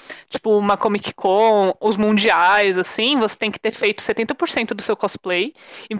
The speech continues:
meio que provar isso, ter, tipo, seu portfólio, os tecidos, como você costurou cada coisa e tal. Então, eu pretendo começar a costurar, assim, meus cosplays pra tentar uns concursos grandes depois que acabar a pandemia.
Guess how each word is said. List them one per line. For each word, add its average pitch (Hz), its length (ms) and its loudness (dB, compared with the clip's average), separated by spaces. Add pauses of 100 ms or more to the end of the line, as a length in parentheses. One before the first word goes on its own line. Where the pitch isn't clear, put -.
meio 226 200 6
que - 120 -6 (200)
provar 226 540 4
isso, 220 260 -2
ter, - 200 0
tipo, - 180 -10
seu - 140 -2
portfólio, 180 1160 4 (320)
os - 140 -8
tecidos, 202 640 0
como 190 220 -2
você 196 120 -6
costurou 185 300 -2
cada - 180 -4
coisa 190 640 2
e 185 60 -6
tal. 180 400 -2 (720)
Então, 202 320 0
eu 202 80 2
pretendo 226 1120 2
começar 220 400 -2
a 202 60 0
costurar, 190 500 0
assim, 208 180 -6
meus 202 160 -2
cosplays 196 480 -4
pra 208 320 0
tentar 214 580 0
uns 233 200 -2
concursos 220 460 -4
grandes 190 340 -2
depois 226 240 -4
que - 80 -8
acabar 202 240 -4
a 196 60 -4
pandemia. 196 600 -4